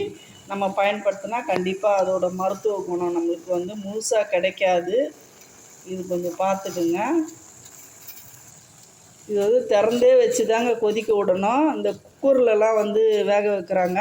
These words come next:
அதெல்லாம் வந்து நம்மளுக்கு வந்து சத்துக்கள் அழிஞ்சிரும். இந்த மாதிரி வந்து நம்ம வந்து மூலிகை பொருளுங்கெல்லாம் முடிஞ்ச அளவுக்கு வந்து நம்ம வந்து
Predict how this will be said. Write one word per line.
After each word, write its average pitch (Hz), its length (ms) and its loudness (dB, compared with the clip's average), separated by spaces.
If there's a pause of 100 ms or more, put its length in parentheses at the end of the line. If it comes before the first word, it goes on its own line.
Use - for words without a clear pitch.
(160)
அதெல்லாம் 185 420 4
வந்து 208 160 -2
நம்மளுக்கு 190 360 -4
வந்து 190 300 0 (520)
சத்துக்கள் 196 640 0
அழிஞ்சிரும். 196 680 0 (480)
இந்த 202 160 -2
மாதிரி 220 300 2
வந்து 226 240 2
நம்ம 220 260 -2
வந்து 208 260 -2 (720)
மூலிகை 254 440 2
பொருளுங்கெல்லாம் 208 680 -2
முடிஞ்ச 214 340 0
அளவுக்கு 220 380 0
வந்து 208 240 -2
நம்ம 196 260 -6
வந்து 190 200 -4